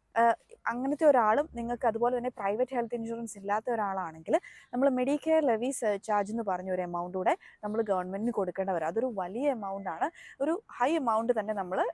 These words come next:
ആ, ഗവൺമെന്റിന് പേ ചെയ്യേണ്ടതായിട്ടുണ്ട്. ഇനി ഓരോ സ്ഥലത്തെയും ടാക്സ് എത്രയാണെന്ന് ഞാൻ പറയാം. യു കെയിലെ ടാക്സിനെ പറ്റി പറയുമ്പം ആദ്യം പറഞ്ഞ പോലെ തന്നെ up to twelve thousand ആണ് നിങ്ങളുടെ ഇൻകം എങ്കിൽ, ട്വൽവ് തൗസൻഡ് ഫൈവ് ഹൺഡ്രഡ് വരെയാണ് നിങ്ങളുടെ ആനുവൽ ഇൻകം എങ്കിൽ നിങ്ങൾ ടാക്സ് ഒന്നും പേ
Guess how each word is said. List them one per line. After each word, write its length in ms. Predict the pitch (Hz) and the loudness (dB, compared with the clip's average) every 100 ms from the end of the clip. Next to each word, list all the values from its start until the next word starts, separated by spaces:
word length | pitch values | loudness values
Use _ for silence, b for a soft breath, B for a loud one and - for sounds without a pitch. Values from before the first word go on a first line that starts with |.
| - | 2
ആ, 40 | 214 208 | 4 6
ഗവൺമെന്റിന് 480 | 202 190 190 190 233 - | 4 2 -2 -4 -2 0
പേ 140 | 226 240 | 0 0
ചെയ്യേണ്ടതായിട്ടുണ്ട്. 680 | 190 170 202 302 302 226 - - - - _ _ _ _ _ 640 - _ b b b 349 | -4 -2 0 0 0 -6 -10 -14 -20 -20 _ _ _ _ _ -20 -20 _ b b b 0
ഇനി 100 | 349 285 | 4 6
ഓരോ 140 | 285 - | 6 2
സ്ഥലത്തെയും 380 | 240 233 302 349 | 0 0 0 2
ടാക്സ് 280 | 233 233 240 | 0 0 -4
എത്രയാണെന്ന് 400 | 214 240 220 190 180 | -4 -4 -4 -4 -6
ഞാൻ 80 | 175 | -8
പറയാം. 280 | 165 185 254 339 b b - | -10 -4 -4 -4 b b 0
യു 60 | 320 330 | 0 4
കെയിലെ 220 | 320 330 | 4 4
ടാക്സിനെ 360 | 302 262 - 247 | 2 2 -2 -6
പറ്റി 140 | 240 233 | -4 -2
പറയുമ്പം 420 | 214 196 202 277 494 B B 254 | 0 -2 -2 -4 -4 B B 4
ആദ്യം 200 | 254 254 | 6 4
പറഞ്ഞ 180 | 226 214 214 | 2 0 2
പോലെ 140 | 233 240 | 2 2
തന്നെ 140 | 247 254 | 2 0
up 80 | - - | -2 -6
to 60 | 285 | 0
twelve 200 | 233 214 233 | 0 2 2
thousand 300 | 233 262 254 | 2 2 0
ആണ് 80 | 226 214 | 0 -2
നിങ്ങളുടെ 240 | 202 208 190 | -4 -4 -4
ഇൻകം 300 | 185 202 185 | -6 -6 -6
എങ്കിൽ, 140 | 190 262 | -6 -4
ട്വൽവ് 180 | 214 190 | -4 -2
തൗസൻഡ് 260 | 202 208 240 | -2 -2 -4
ഫൈവ് 140 | 196 196 | -4 -6
ഹൺഡ്രഡ് 240 | 202 220 233 | -4 -4 -2
വരെയാണ് 260 | 208 196 202 | -4 -4 -6
നിങ്ങളുടെ 240 | 196 196 180 | -6 -6 -6
ആനുവൽ 260 | 185 196 190 | -8 -10 -10
ഇൻകം 220 | 175 180 175 | -12 -14 -10
എങ്കിൽ 180 | 185 311 B B B 214 | -2 -2 B B B -8
നിങ്ങൾ 160 | 214 277 | -2 -2
ടാക്സ് 260 | 226 214 - | -2 -4 -8
ഒന്നും 160 | 208 302 | -6 -4
പേ 80 | 208 | -4